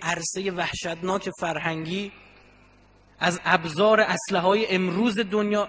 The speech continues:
امروز استفاده کنم، از رسانه استفاده کنم، ذکر شما رو بگم. اینا رو میگی.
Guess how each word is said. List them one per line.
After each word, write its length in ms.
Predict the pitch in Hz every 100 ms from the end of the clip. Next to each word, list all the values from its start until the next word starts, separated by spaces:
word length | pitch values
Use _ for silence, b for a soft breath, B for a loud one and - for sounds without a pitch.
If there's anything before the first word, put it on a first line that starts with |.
| -
امروز 340 | 190 180 214
استفاده 400 | 220 - 202 190
کنم، 180 | 190 185
از 180 | 175 165
رسانه 380 | 170 175 165 208
استفاده 400 | - 214 202 202
کنم، 260 | 202 180 B B B B
ذکر 440 | 151 147 247 - 220
شما 300 | - 208 214
رو 100 | 208
بگم. 340 | 196 190 185 185 - - - - _ _ _ _ _ _ _ _ _ _ _ _ _ _ _ _ _ _
اینا 180 | 135 156
رو 80 | 185
میگی. 260 | 143 110